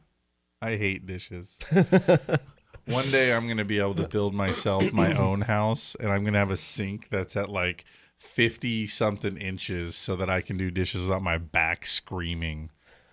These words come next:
Speaker 1: I don't know why we build houses that have these, uh, you know, well, I know why, 'cause average people aren't six four, I guess. We designed everything for people that are, like, five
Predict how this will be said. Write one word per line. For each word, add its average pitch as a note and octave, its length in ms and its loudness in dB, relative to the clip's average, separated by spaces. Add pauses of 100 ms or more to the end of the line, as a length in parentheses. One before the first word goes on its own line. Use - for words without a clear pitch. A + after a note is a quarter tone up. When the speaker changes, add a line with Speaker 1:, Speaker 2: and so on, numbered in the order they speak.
Speaker 1:
I B2 60 4
don't C3+ 80 2
know C3+ 120 6
why A#2 200 6
we A2 140 6
build A2+ 580 0 (420)
houses A2 560 2
that G#2 160 0
have F#2 240 2
these, F#2 340 -4
uh, E2 380 -2 (960)
you G#2 120 -8
know, E2 340 -8 (640)
well, G#3+ 340 -6
I G#2+ 100 -4
know G#2+ 160 2
why, D#2 400 -10 (140)
'cause G2+ 160 -2
average F#2+ 420 0
people F2 260 -6
aren't E2 220 -6
six - 260 -14
four, D#2+ 380 -12
I E2 60 -16
guess. - 440 -18 (180)
We G#2 100 0
designed F#2 460 2
everything E2 460 -4
for - 120 -12
people E2+ 260 -8
that E2 100 -8
are, E2 60 -10
like, D#2+ 160 -16
five D#2 360 -12